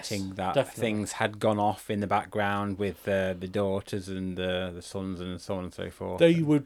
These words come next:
Speaker 2: they were really good at painting a picture of a,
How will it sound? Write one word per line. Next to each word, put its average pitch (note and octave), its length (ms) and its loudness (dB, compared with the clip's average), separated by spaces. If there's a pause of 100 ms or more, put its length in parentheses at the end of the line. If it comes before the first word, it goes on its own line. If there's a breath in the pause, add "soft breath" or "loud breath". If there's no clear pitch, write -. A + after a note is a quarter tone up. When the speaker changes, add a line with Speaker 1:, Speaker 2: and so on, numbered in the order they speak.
(100)
Speaker 2:
they D3+ 120 6
were C#3 140 8
really D#3+ 360 10
good D#3 180 10
at C#3 140 2
painting C3+ 420 0
a C3 60 0
picture B2+ 580 -4
of G#2+ 160 -6 (140)
a, A#2+ 140 -2